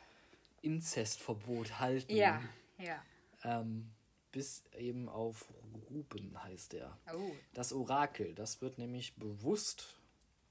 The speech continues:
Speaker 1: bewusst durch Inzest, äh, behindert zur Welt gebracht,
Speaker 2: Ja.
Speaker 1: damit es eine offeneren Blick auf die Dinge hat.
Speaker 2: Mhm.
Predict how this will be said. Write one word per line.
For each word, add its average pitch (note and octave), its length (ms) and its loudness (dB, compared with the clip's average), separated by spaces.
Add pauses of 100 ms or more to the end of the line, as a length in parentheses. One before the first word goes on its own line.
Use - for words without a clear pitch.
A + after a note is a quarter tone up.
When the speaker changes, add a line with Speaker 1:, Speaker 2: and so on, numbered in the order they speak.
(1500)
Speaker 1:
bewusst B2 520 4
durch C#3 220 4
Inzest, D#3 840 2
äh, C3+ 400 8 (320)
behindert D3+ 440 2
zur C3 140 0
Welt D#3 180 6
gebracht, G#2 400 -4
Speaker 2:
Ja. E3 360 -2 (580)
Speaker 1:
damit A#2 280 -4
es B2+ 160 -4
eine A2 560 -4 (1500)
offeneren A#2+ 720 -8
Blick A2 400 -8
auf A2+ 180 -8
die A2+ 120 -6
Dinge A2 320 -6
hat. E2+ 260 -16
Speaker 2:
Mhm. F#3 360 -4